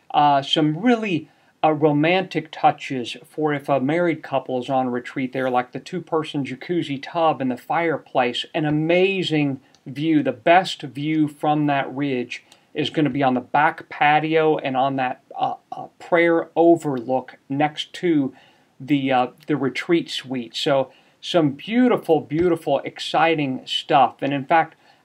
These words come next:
I'm going to share with you, uh, some diagrams of what we've come up with and what we're gonna be breaking ground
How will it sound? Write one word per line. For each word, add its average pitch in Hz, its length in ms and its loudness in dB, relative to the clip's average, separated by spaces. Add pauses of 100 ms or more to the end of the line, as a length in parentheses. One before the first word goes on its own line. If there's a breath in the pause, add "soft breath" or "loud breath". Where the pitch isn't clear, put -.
I'm 156 100 0
going 196 220 -2
to 151 60 -2
share 247 420 4
with 156 280 0
you, 151 280 0
uh, 139 200 2
some 131 320 -2
diagrams 127 1040 0 (120)
of 127 280 0
what 156 240 0
we've 143 180 -2
come 156 240 -4
up 160 220 0
with 160 260 0
and 123 160 -4
what 151 160 0
we're 151 80 -4
gonna 139 160 -4
be 131 140 -4
breaking 139 540 -2
ground 139 440 0